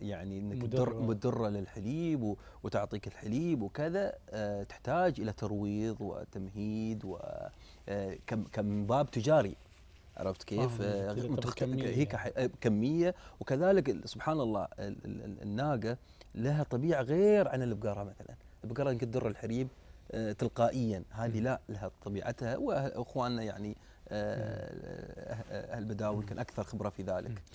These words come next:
Speaker 2: طيب، آه، الحين المخرج يقول ما في داعي تروح. أنا وا-، وايد كان في خاطري أصير طالع بنفسي.
Speaker 1: احنا بن-، بنجيب لك بعد شوية،
Speaker 2: إيه،
Speaker 1: بنجيب لك ال-،
Speaker 2: المنتجات هذه.
Speaker 1: بنجيب.
Speaker 2: كلمني عاد، عاد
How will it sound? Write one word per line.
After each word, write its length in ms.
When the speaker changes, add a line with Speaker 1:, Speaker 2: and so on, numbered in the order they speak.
Speaker 2:
طيب، 380
آه، 600
الحين 280
المخرج 280
يقول 120
ما 80
في 60
داعي 160
تروح. 200
أنا 240
وا-، 220
وايد 220
كان 160
في 80
خاطري 240
أصير 200
طالع 300
بنفسي. 500
Speaker 1:
احنا 180
بن-، 220
بنجيب 260
لك 160
بعد 100
شوية، 320
Speaker 2:
إيه، 200
Speaker 1:
بنجيب 80
لك 80
ال-، 60
Speaker 2:
المنتجات 480
هذه. 240
Speaker 1:
بنجيب. 220
Speaker 2:
كلمني 180
عاد، 160
عاد 180